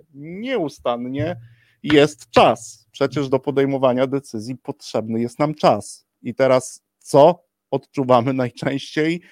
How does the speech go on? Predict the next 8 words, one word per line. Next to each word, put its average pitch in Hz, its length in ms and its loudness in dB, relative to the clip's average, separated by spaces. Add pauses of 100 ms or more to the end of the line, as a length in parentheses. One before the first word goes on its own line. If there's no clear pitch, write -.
(440)
e, 127 420 0
gdybyśmy 131 360 -8
mieli 135 340 -2
obiektywnie 135 760 -4
powiedzieć 131 540 -4
o 127 120 -10
procesie 139 440 -10
decydowania? 143 600 -6